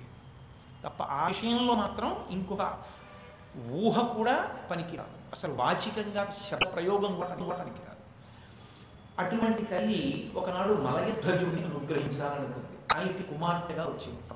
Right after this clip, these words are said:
అప్పుడే మధుర మీనాక్షి అయింది. ఒకనాడు కాత్యాయన మహర్షిని అనుగ్రహించాలి అనుకుంది. ఆవిడ కాత్యాయని అన్న పేరుతో వచ్చింది. ఒకనాడు భృగువుని అనుగ్రహించాలి అనుకుంది.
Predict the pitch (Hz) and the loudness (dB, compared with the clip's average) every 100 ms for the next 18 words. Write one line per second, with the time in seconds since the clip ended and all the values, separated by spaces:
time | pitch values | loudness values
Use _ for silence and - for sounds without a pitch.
0 | - - 196 185 135 156 - - - 131 | -12 -10 -4 0 0 0 -2 -8 -12 -8
1 | 135 165 170 135 127 123 117 - - - | -2 2 2 4 2 2 0 -4 -6 -8
2 | - - 107 - - - - - - - | -10 -12 -12 -14 -18 -20 -20 -20 -18 -6
3 | 185 190 190 202 175 185 156 156 - 220 | -2 0 2 2 2 -2 0 0 0 2
4 | 208 190 185 156 - - 151 - 156 151 | 2 2 0 0 0 -4 -4 -4 -2 0
5 | 147 131 131 127 117 120 123 - 104 95 | 0 2 0 0 2 2 0 -4 -8 -10
6 | - - - - - - 143 165 165 - | -12 -14 -18 -18 -18 -12 -6 -4 -2 -2
7 | 127 - - - 123 127 - 139 127 123 | -2 -4 -6 -4 -2 -2 -4 0 2 4
8 | 123 117 123 123 - - 131 131 131 127 | 4 6 4 2 -2 2 8 8 8 0
9 | - - - - - - - - 170 170 | -2 2 6 6 4 -20 -4 -2 0 0
10 | 170 180 202 156 135 - - - - - | 0 2 2 2 2 -2 -4 -8 -14 -16
11 | - - 131 120 165 202 226 190 165 160 | -18 -14 -10 -4 2 4 6 4 2 4
12 | 170 - - 139 135 131 - 123 101 - | 8 8 6 -2 -2 -4 -6 -8 -10 -12